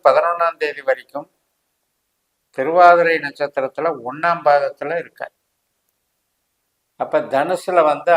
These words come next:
அம்சம் பெறுவார். அதனால இந்த காலகட்டம் கொஞ்சம் பரவாயில்ல, ஓரளவுக்கு நமக்கு மகிழ்ச்சியை கொடுக்கும்,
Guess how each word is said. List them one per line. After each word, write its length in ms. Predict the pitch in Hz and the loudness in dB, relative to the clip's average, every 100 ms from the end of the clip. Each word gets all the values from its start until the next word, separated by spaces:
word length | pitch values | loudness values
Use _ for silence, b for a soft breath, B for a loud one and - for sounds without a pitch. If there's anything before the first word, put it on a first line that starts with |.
| 143 | 2
அம்சம் 420 | 113 - 160 143 | -2 -6 -6 0
பெறுவார். 400 | 139 120 123 117 _ _ _ _ _ _ _ _ _ _ - | 0 0 -4 -6 _ _ _ _ _ _ _ _ _ _ -10
அதனால 300 | 131 143 160 156 | -4 0 0 -2
இந்த 180 | 139 143 156 | -4 -2 0
காலகட்டம் 640 | 147 151 160 147 143 151 - | 4 4 4 -2 -4 -4 -6
கொஞ்சம் 340 | 143 135 135 - | -10 -8 -8 -4
பரவாயில்ல, 480 | 127 139 139 127 120 _ _ _ _ _ _ _ _ _ _ _ _ _ _ _ _ _ _ - | 0 2 0 -2 -12 _ _ _ _ _ _ _ _ _ _ _ _ _ _ _ _ _ _ -2
ஓரளவுக்கு 540 | 143 143 156 160 160 156 | 4 6 6 4 -4 -4
நமக்கு 340 | 147 139 - 170 202 - _ _ _ 135 | -4 -6 -4 -4 -4 -12 _ _ _ -6
மகிழ்ச்சியை 460 | 139 170 170 170 | -4 -6 -8 -6
கொடுக்கும், 520 | 160 143 127 - 156 | -6 -6 -8 -8 -8